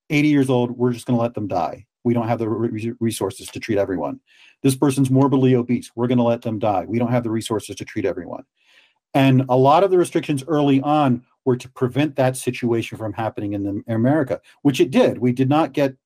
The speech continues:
to that, quite that point of triage. Now, we know that some of those were arbitrary and kind of stupid, like,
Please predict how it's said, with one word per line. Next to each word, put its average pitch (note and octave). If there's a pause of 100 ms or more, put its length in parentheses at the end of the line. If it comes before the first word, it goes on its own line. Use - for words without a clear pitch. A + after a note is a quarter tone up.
to C3
that, B2+
quite B2+
that B2
point G#2
of G#2
triage. - (840)
Now, D#3
we E3
know F#3+
that F#3+
some F3
of E3
those D3
were C3 (640)
arbitrary D3
and A#2
kind B2
of A2
stupid, D#3
like, A#2+